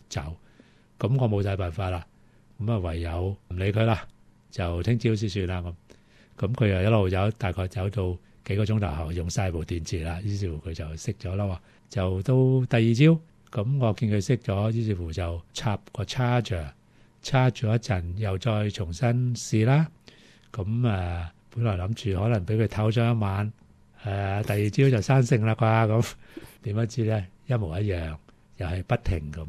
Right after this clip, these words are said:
碌住喺個 boot 嗰度。咁，誒，我就諗啦，哦，誒，有兩個可能性啦。第一呢，就係可能個硬件壞咗。咁如果硬件壞咗嘅，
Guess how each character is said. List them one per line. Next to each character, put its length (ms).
碌 260
住 140
喺 140
個 140
boot 260
嗰 140
度。 100
咁， 240
誒， 560
我 200
就 720
諗 180
啦， 240
哦， 320
誒， 220
有 140
兩 140
個 100
可 40
能 140
性 200
啦。 140
第 180
一 120
呢， 160
就 120
係 180
可 120
能 180
個 400
硬 320
件 260
壞 240
咗。 240
咁 180
如 120
果 160
硬 60
件 160
壞 220
咗 220
嘅， 220